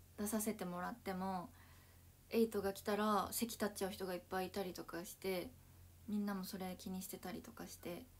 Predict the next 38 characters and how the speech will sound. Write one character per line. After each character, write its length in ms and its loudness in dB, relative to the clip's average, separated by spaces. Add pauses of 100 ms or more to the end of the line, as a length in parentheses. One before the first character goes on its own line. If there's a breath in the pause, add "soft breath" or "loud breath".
(420 loud breath)
で 80 6
も 100 8
私 240 6
た 100 0
ち 140 -2
は 200 2
そ 140 -2
の 140 0
エ 40 0
ー 40 0
ケ 140 -2
ー 160 0
ビ 160 0
ー 20 -2
の 80 -4
コ 160 -4
ン 40 -2
サ 120 -4
ー 80 -2
ト 80 -8
に 160 -6
出 120 -4
る、 280 0 (540 loud breath)
そ 120 -4
の 220 -2 (340)
一、 220 -2
二 120 6
曲 280 0
の 120 0
出 120 2
番 260 2
に 100 -4
か 120 0
け 120 0
て 120 -6
た 140 -2
か 120 -2
ら、 300 6